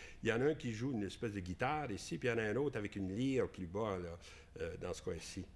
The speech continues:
hein. Et il y en a qui ont des espèces de manuscrits ou, en fait, des, des, des banderoles de papier qui sont entretenues,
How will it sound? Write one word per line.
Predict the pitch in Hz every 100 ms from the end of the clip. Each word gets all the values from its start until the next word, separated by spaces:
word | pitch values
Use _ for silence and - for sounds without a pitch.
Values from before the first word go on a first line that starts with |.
| -
hein. | 92 110 - - -
Et | 120 139
il | 151
y | 107
en | 117
a | 127
qui | - 127
ont | 131
des | 127 117 110 104
espèces | - 135
de | 107 95
manuscrits | 95 101 123 113 - - 123 143 147
ou, | 107
en | 95
fait, | 95
des, | 123 101
des, | 95 95 92 92
des | 95 98
banderoles | 92 143 127 143 123
de |
papier | 104 87 - 131
qui | 139
sont | - 98 95
entretenues, | 95 98 87 123 143